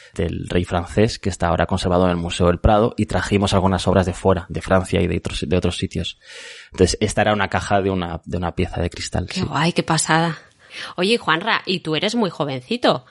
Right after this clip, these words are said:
Speaker 2: ¿Eres de los más jóvenes del museo? ¿O no? Porque no sé por qué yo me imagino que el, el personal del museo es todo gente muy mayor y como que tú me rompes el, el esquema mental que tengo.
Speaker 1: Mira, el primer día que yo llegué allí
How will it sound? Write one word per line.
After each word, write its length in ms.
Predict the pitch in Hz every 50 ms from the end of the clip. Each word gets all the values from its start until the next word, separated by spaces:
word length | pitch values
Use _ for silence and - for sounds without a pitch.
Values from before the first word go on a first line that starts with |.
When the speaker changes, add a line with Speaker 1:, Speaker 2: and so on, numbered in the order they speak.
| _ _ _ _ _
Speaker 2:
¿Eres 200 | - 160 165 208 269
de 100 | 339 349
los 280 | 285 214 196 - - -
más 200 | 165 170 170 -
jóvenes 380 | - - 156 147 151 151 151
del 200 | 165 160 151 143
museo? 560 | 147 143 139 - - 131 131 147 247 - - _ _ _ _ _ _ _ _ _ _ 160
¿O 60 | 156
no? 300 | 143 135 127 123 - _ _
Porque 480 | - 175 - - 180 170 165 - 180 175
no 100 | 214 262 294
sé 100 | - 302
por 160 | 294 277 254
qué 120 | 262 269
yo 120 | 277 269 247
me 80 | 254
imagino 480 | 240 240 226 226 - 247 240 247 285 285
que 260 | - 262 214 190 180
el, 160 | 170 160 - -
el 680 | - 180 175 165 165 165 165 165 165 165 165 160 156
personal 420 | - 185 170 - 165 160 165 202 240
del 140 | 269 277 277
museo 400 | 269 277 277 - 285 262 269 285
es 100 | 285 -
todo 220 | - 214 208 233
gente 260 | - - 214 208 277
muy 160 | 269 247 196
mayor 440 | 170 156 143 160 196 247 240 214 - -
y 220 | 185 190 190 180
como 240 | - 196 175 175 180
que 100 | - 226
tú 320 | - - 247 269 311 339 320
me 420 | 214 196 185 170 170 160 147 156
rompes 360 | 170 196 220 233 277 277 277
el, 180 | - 220 196 185 170 -
el 140 | - 196 190
esquema 340 | 196 - - - 190 190
mental 360 | 190 185 180 175 175 180 170 175
que 100 | 165 160
tengo. 460 | 165 233 320 349 254 - - - _ _ - - - _ _ -
Speaker 1:
Mira, 380 | - 98 98 92 87 - - -
el 140 | 104 104
primer 320 | - 107 101 98 101 101 110
día 220 | 120 127 131 127 123
que 100 | - 117
yo 120 | 113 117
llegué 260 | 113 113 113 98 107 101
allí 440 | 95 90 101 107 139 180 240 -